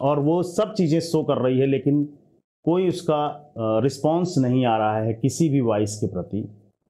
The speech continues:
अचेत है वो। तो इसी को कहते हैं persistent vegetative state।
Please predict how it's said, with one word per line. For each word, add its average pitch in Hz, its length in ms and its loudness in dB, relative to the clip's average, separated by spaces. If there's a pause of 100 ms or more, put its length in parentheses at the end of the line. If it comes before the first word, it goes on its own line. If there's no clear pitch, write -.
(1160)
अचेत 170 380 0
है 90 140 -6
वो। 78 200 -10 (1080)
तो 165 60 -4
इसी 185 260 0
को 170 100 2
कहते 123 300 -2
हैं 123 400 -2
persistent 151 760 -2
vegetative 113 500 -2
state। - 420 -12